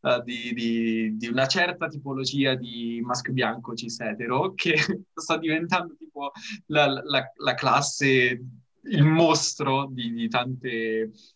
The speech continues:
di tante narrazioni, ma va bene, cioè nel senso, io non ce l'ho con i maschi bianchi cis etero in generale, quando si parla di questo, quando diciamo il maschio bianco cis etero, ci tengo a specificarlo, non stiamo parlando, not all men,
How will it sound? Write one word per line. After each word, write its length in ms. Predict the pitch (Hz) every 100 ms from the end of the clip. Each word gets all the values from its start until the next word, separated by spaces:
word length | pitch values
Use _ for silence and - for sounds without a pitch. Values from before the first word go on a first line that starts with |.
| - _
di 80 | -
tante 220 | 143 139
narrazioni, 480 | 131 135 131 196 -
ma 160 | 123 110 -
va 160 | 107
bene, 400 | 107 127 110 110 107
cioè 140 | 139
nel 120 | 117
senso, 640 | 117 120 127 117 117 123 117
io 140 | 135
non 140 | 127 117
ce 100 | 127
l'ho 120 | 123
con 140 | -
i 60 | 117
maschi 260 | 117 113 107
bianchi 300 | 117 113 -
cis 180 | 110 113
etero 260 | 113 110 110
in 100 | 139
generale, 500 | 131 123 117 110 107
quando 200 | 127 123
si 140 | 117
parla 240 | 123 123 113
di 140 | 113
questo, 640 | 131 123 - - - 120 113
quando 200 | 117 113
diciamo 220 | 113 110
il 60 |
maschio 300 | 107 131 -
bianco 240 | 113 113 104
cis 200 | 127 127
etero, 460 | 110 110 113 110 _ _ _
ci 140 | -
tengo 200 | 113 107
a 20 |
specificarlo, 800 | 101 113 135 127 117 110 113 113
non 120 | 113 113
stiamo 280 | - 123 120
parlando, 440 | 117 120 120 117
not 280 | 135 180 220
all 160 | 185 180
men, 540 | 175 170 143 135 131